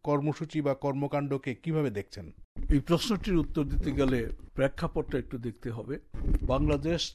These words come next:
Speaker 2: একটি উন্নতিশীল দেশ, মানুষের ইনকাম বাড়ছে, অ্যাসপিরেশনস দিন দিনই হায়ার হচ্ছে। সরকার প্রাইমারি এবং সেকেন্ডারি স্কুল ফ্রি করে দিয়েছেন, বইপত্র দিয়ে সাহায্য করছেন। একটা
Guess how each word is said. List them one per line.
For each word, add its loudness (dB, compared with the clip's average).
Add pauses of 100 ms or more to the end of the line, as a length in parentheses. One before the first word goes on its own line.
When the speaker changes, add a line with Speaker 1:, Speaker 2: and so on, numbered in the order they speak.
Speaker 2:
একটি -2 (260)
উন্নতিশীল -4
দেশ, -4 (380)
মানুষের 0 (340)
ইনকাম 2
বাড়ছে, -6
অ্যাসপিরেশনস -2 (240)
দিন 0
দিনই 4 (180)
হায়ার 0
হচ্ছে। 0 (260)
সরকার 2 (500)
প্রাইমারি 4
এবং -2
সেকেন্ডারি -4
স্কুল -4
ফ্রি -4
করে 0
দিয়েছেন, 0 (140)
বইপত্র 2
দিয়ে -4
সাহায্য -4
করছেন। -4 (100)
একটা 6